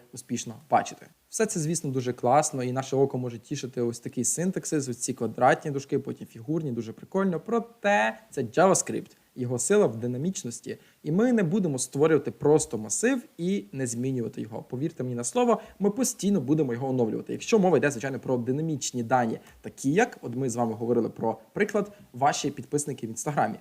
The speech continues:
Уявіть собі, що одного дня Бог нарешті почув ваші молитви, і до вас прийшов ваш третій підписник в Інстаграмі. Що за свято, а? Тому давайте змоделюємо таку ситуацію. Створимо масив, перейменуємо його, точніше, на subscribers, тобто підписники. І давайте оце приберемо.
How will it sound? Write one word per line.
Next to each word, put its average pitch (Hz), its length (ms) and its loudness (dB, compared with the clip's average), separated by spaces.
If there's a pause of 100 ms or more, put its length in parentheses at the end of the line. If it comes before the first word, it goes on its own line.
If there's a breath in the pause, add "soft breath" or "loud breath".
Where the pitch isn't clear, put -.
(360 loud breath)
Уявіть 151 280 2
собі, 180 200 0
що 139 200 -2
одного 170 320 2
дня 151 200 0
Бог 139 240 0
нарешті 151 440 0
почув 131 360 -2
ваші 135 280 -2
молитви, 120 420 -2
і 170 80 -2
до 123 80 -2
вас 147 160 -4
прийшов 143 300 -6
ваш 127 160 -6
третій 175 600 -2
підписник 139 600 -6
в 127 40 -8
Інстаграмі. 139 600 -2
Що 170 260 -6
за 180 120 -4
свято, 147 500 -2
а? 131 200 -6 (460 soft breath)
Тому 156 220 -2
давайте 175 420 2 (160)
змоделюємо 143 520 0
таку - 180 -12
ситуацію. 143 580 0
Створимо 208 480 0
масив, 139 340 0
перейменуємо 147 540 -2
його, 110 140 -8
точніше, - 380 -6
на 143 80 -6
subscribers, - 880 -4 (120)
тобто - 220 -14
підписники. 165 640 -6 (640 soft breath)
І 262 220 -6
давайте 120 360 -10
оце 120 160 -10
приберемо. 269 500 -4